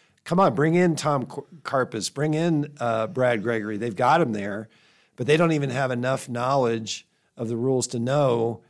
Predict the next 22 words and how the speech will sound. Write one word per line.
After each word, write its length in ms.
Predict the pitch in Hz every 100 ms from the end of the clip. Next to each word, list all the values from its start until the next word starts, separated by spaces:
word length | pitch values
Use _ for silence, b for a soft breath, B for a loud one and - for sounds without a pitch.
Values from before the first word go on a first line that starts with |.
| b b b
what 160 | - 131
was 100 | 123
going 220 | 131 127
on. 180 | 123 101
So 140 | -
just 240 | 110 139 143
to 60 |
frame 360 | 131 143 139 131
this, 380 | 113 104 101 - b b b
Lee 160 | 131 135
Hodges, 500 | 131 127 113 127 117
I 80 |
think 160 | 101 110
it 60 | 110
was 120 | 101
on 140 | 104
fourteen 460 | 101 123 117 123 113
or 60 |
fifteen, 600 | 101 160 143 - 143 135
hits 220 | 113 123 -
a 60 |
putt, 440 | - 147 139 135